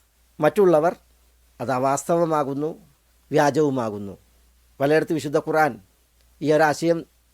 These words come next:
ഉണർത്തിയിട്ടുണ്ട്. അതുകൊണ്ട് തന്നെ ഇവിടെ "വ ഇലാഹുക്കും", നിങ്ങളുടെ യഥാർത്ഥ ആരാധ്യൻ ഇലാഹു വാഹിദുൻ, വാഹിദായ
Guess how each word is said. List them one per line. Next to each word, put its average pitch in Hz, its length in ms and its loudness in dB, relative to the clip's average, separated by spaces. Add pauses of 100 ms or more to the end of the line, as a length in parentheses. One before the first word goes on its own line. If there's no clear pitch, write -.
(180)
ഉണർത്തിയിട്ടുണ്ട്. 165 680 0 (580)
അതുകൊണ്ട് 160 280 0
തന്നെ 190 200 2
ഇവിടെ 196 340 2 (580)
"വ 190 160 4
ഇലാഹുക്കും", 175 720 0
നിങ്ങളുടെ 180 420 0
യഥാർത്ഥ 180 640 2 (160)
ആരാധ്യൻ 151 680 0 (520)
ഇലാഹു 151 720 -2
വാഹിദുൻ, 127 720 -4 (580)
വാഹിദായ 160 840 0